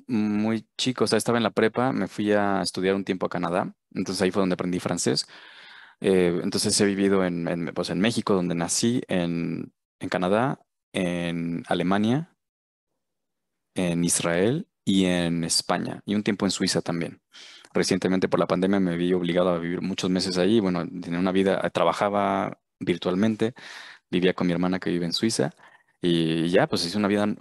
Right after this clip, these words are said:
una vida en una rutina en Suiza porque no me quedaba de otra, ¿no? No me, no podía salir de las fronteras de Suiza <laughs> por la pandemia, eh, y desde que mi hermana vive ahí, pues paso mucho tiempo en Suiza, así que digo, digamos que también Suiza es un contexto que conozco bien, he trabajado en Ginebra también,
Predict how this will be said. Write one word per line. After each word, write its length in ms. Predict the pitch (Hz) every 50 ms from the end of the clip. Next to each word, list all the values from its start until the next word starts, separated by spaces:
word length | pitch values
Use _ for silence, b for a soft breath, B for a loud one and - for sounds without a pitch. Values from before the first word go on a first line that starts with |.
| - _ -
una 160 | 98 92 101
vida 140 | 101 101 101
en 120 | 101 95
una 100 | 95 98
rutina 360 | 98 95 87 - - 123 127 95
en 60 | 90
Suiza 300 | - - 98 - - 95
porque 280 | - - - - - 87
no 120 | 85 90
me 80 | 90 95
quedaba 240 | - 92 92 98 95
de 80 | 92
otra, 200 | 104 - - 92
¿no? 140 | 90 95 107
No 80 | 110 104
me, 160 | 101 98 95 -
no 140 | 104 98 95
podía 280 | - 101 98 98 98
salir 240 | 95 - 92 95 98
de 60 | 98
las 160 | 95 92 85 -
fronteras 340 | - 87 87 - 90 92 90
de 60 | 87
Suiza 280 | - - 95 - - -
<laughs> 180 | - - -
por 100 | - 92
la 80 | 90 85
pandemia, 460 | - 92 90 92 95 101 110 135 - B B B B B B B B B B B B
eh, 500 | - 101 95 92 90 87 85 85 82 - -
y 340 | - 92 87 85 85 85 82
desde 220 | 85 87 85 90
que 120 | - - 92
mi 80 | 90
hermana 180 | 87 87 92 98
vive 160 | 101 101 107
ahí, 100 | 110 123
pues 220 | - 95 90 - -
paso 340 | - _ - 92 90 -
mucho 200 | 90 90 - 90
tiempo 220 | - - 85 - -
en 60 | -
Suiza, 220 | - - 98 123
así 160 | 117 101 92 -
que 100 | - 87
digo, 180 | 85 85 - -
digamos 260 | - 92 90 - -
que 80 | -
también 220 | - - 90 90 92
Suiza 220 | - - 90 95
es 80 | 87 -
un 60 | 95
contexto 360 | - 92 85 - - - 92
que 80 | 87 -
conozco 320 | - 90 90 92 - -
bien, 180 | 98 113 127 117
he 60 | 101
trabajado 380 | - 95 85 82 - - 95 90
en 60 | 87
Ginebra 320 | - 92 87 90 90 87
también, 380 | - - 87 90 104 117 131